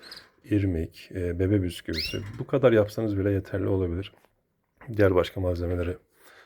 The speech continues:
internetten bulabilirsiniz. Ee, şu kalamar kemiği olması gerekiyor. Yumurta yaptığı için dişi çok, e, kalsiyum kaybetmiş olacak.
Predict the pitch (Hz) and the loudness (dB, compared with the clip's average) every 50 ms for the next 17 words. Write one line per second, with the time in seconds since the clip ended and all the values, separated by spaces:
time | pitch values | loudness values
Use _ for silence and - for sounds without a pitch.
0 | _ _ _ _ - 90 - - 90 85 80 - - 80 78 78 80 82 85 87 | _ _ _ _ -6 -6 -6 -6 -6 -6 -6 -6 -8 -8 -6 -4 -4 -4 -4 -4
1 | 90 92 90 - 92 90 90 92 - - - - _ - - - - - - - | -4 -4 -6 -6 -8 -8 -8 -8 -10 -14 -20 -20 _ -12 -12 -10 -10 -10 -10 -10
2 | - - - - - 50 - - - - _ _ _ _ _ - - - - - | -10 -8 -8 -8 -8 -10 -12 -14 -20 -20 _ _ _ _ _ -20 -20 -20 -20 -18
3 | - - 104 98 98 - - - 98 95 95 98 101 98 101 - - 98 98 95 | -8 -4 -4 -4 -4 -6 -6 -2 0 0 2 2 0 0 -2 -4 -2 0 0 0
4 | 92 90 92 92 - - 107 104 98 - - 98 90 92 92 92 90 - 104 98 | 0 0 -2 -4 -6 -6 -6 -6 -6 -4 -2 -2 -2 -2 -4 -4 -4 -4 -2 -2
5 | 92 87 - - - 101 98 - - 87 87 87 90 - - - 104 - - - | -2 -2 -4 -6 -8 -8 -8 -8 -10 -10 -8 -8 -8 -8 -6 -8 -8 -8 -8 -12
6 | - - - - - _ _ _ - _ _ - - 90 85 - - _ 92 90 | -14 -16 -16 -20 -20 _ _ _ -20 _ _ -8 -6 -6 -6 -8 -12 _ -10 -10
7 | 95 - - - 87 82 - - - 90 87 - 95 90 87 90 87 - 92 - | -10 -8 -6 -6 -6 -6 -6 -8 -10 -10 -8 -8 -6 -6 -6 -6 -8 -8 -12 -12
8 | - 87 87 87 85 90 95 - | -10 -10 -10 -8 -8 -8 -10 -10